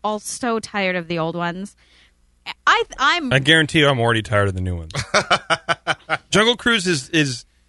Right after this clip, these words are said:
Speaker 2: it could be so much better if they gave up the hokey joke. They're trying too hard to be hokey, and it, it takes me out of the, the moment of being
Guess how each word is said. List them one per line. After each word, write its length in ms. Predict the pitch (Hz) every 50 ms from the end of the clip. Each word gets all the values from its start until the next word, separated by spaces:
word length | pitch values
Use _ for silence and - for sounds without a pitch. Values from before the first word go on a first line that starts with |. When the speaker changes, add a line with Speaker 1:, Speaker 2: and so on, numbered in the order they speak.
| _ _ _
Speaker 2:
it 120 | - 156 -
could 140 | - 220 180
be 80 | 202 190
so 160 | - - 208
much 220 | 208 202 - - 139
better 220 | 151 151 147 147
if 120 | 131 120 -
they 120 | 127 120
gave 240 | 117 120 123 127 123
up 120 | 127 120
the 120 | - 127 117
hokey 380 | - - 131 127 120 - 139
joke. 260 | 120 113 113 110 113 107
They're 120 | 143 139
trying 440 | - - - 185 170 165 165 156 139
too 220 | - - 185 170
hard 220 | 147 160 156 151 143
to 60 | 135
be 120 | 127 127
hokey, 560 | 113 - - 143 135 - - 127 123 120 117 - - _ _ _ _ _ _ _ -
and 200 | 127 127 123 120
it, 160 | 120 120 120 - _ -
it 200 | 131 127 127 - _ _ _ -
takes 280 | - 156 147 127 -
me 140 | 143 135 127
out 120 | 123 120 120
of 260 | 117 113 110 107 - -
the, 260 | 123 117 113 110 104
the 80 | 98 104
moment 480 | 101 104 101 98 95 90 85 - - _ _ _ _ _
of 180 | - 113 110 107
being 320 | 127 131 123 120 113 113